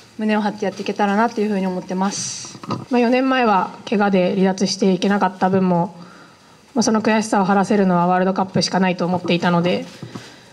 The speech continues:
Speaker 2: まあ、四年越しに名前を呼ばれて本当に高鳴る気持ちと、まあ、このチャンスをつかみ切りたいなっていう気持ちが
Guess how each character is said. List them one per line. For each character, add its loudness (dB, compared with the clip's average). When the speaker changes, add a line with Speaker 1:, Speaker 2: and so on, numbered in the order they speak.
Speaker 2:
ま 2
あ、 4
四 4
年 4
越 4
し 2
に 2
名 4
前 4
を 4
呼 4
ば 4
れ 0
て 0
本 2
当 2
に 2
高 -2
鳴 4
る 2
気 0
持 4
ち -4
と、 0
ま 4
あ、 0
こ 2
の 4
チ 0
ャ 2
ン 4
ス 0
を 0
つ -16
か 2
み 2
切 0
り 4
た 2
い 0
な 2
っ -12
て -2
い 4
う -6
気 -2
持 4
ち -2
が 2